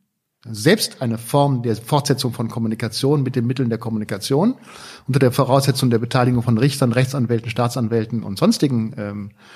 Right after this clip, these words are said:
juristischen Handlungsträgern, die dann ihrerseits diese Konstruktion, ja, der durch Haftungsrecht benannten Akteure übernehmen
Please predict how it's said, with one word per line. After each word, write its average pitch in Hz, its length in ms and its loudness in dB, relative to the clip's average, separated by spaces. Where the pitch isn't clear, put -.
juristischen 113 1000 0
Handlungsträgern, 135 1000 0
die 151 100 4
dann 147 180 4
ihrerseits 156 560 2
diese 135 340 0
Konstruktion, 151 880 0
ja, 156 160 0
der 139 160 -2
durch 127 400 -4
Haftungsrecht 143 720 -4
benannten 139 440 0
Akteure 143 360 0
übernehmen 160 580 4